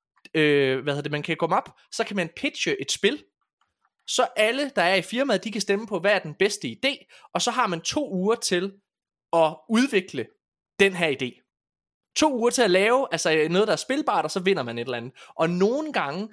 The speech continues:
så, øh, så bliver de her spil rent faktisk til noget efterfølgende. Costume Quest, som er noget, Double Fine har lavet, er pr-, er blandt andet et produkt, der kommer ud af det her. Øhm, og det er eddermame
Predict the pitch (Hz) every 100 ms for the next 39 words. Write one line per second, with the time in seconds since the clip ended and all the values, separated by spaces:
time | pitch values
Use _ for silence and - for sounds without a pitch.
0 | - - 233 233 196 156 139 131 190 247
1 | 233 160 160 156 175 196 180 151 151 165
2 | 160 139 160 233 - 151 143 117 - -
3 | - 262 - 196 139 - 139 127 - 143
4 | 131 135 151 135 160 131 123 127 113 127
5 | - - 151 - - 151 139 147 147 143
6 | 185 190 - 165 175 151 - 180 131 -
7 | 196 190 127 127 120 101 - _ - -
8 | 143 139 127 123 120 123 - 196 160 143
9 | 165 _ _ _ 226 247 175 135 113 -
10 | 135 139 127 135 151